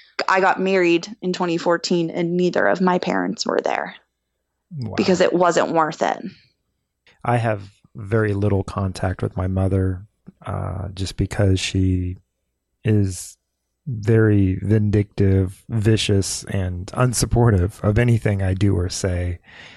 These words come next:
Speaker 2: I, she doesn't even know what a podcast is and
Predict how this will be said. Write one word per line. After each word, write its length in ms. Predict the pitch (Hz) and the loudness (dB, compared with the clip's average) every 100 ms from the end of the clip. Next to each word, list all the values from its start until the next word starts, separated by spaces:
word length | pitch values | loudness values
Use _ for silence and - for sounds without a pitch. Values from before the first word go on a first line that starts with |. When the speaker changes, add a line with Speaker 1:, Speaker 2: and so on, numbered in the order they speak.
| - _ _ _ _ | -20 _ _ _ _
Speaker 2:
I, 280 | - - 107 - _ _ - 127 | -20 -14 -12 -12 _ _ -18 -8
she 180 | - 117 | 0 4
doesn't 260 | 113 104 | 4 2
even 380 | 107 104 98 95 | 0 0 -2 -2
know 160 | 98 98 | 2 4
what 160 | 98 | 4
a 60 | 95 | 2
podcast 680 | - 98 95 - 98 92 - | 0 0 -2 -2 -4 -4 0
is 540 | 95 92 92 - - _ | 2 2 0 -4 -10 _
and 680 | - 95 90 90 85 85 - | -4 -4 -2 -4 -8 -12 -18